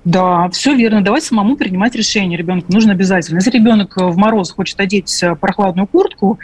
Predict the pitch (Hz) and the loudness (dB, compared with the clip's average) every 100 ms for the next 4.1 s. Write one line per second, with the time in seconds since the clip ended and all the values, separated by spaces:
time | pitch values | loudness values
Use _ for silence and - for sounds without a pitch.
0 | - - 185 202 190 175 175 165 180 - | -14 -2 0 2 0 0 -2 -2 -4 0
1 | 185 190 262 330 330 262 196 190 190 175 | 0 0 0 -2 -2 -4 -2 0 0 0
2 | 196 165 185 196 165 - 170 185 185 165 | -2 0 2 2 0 -4 0 2 2 0
3 | - - 277 277 220 196 175 196 160 175 | -4 -2 0 2 2 -2 0 0 0 -6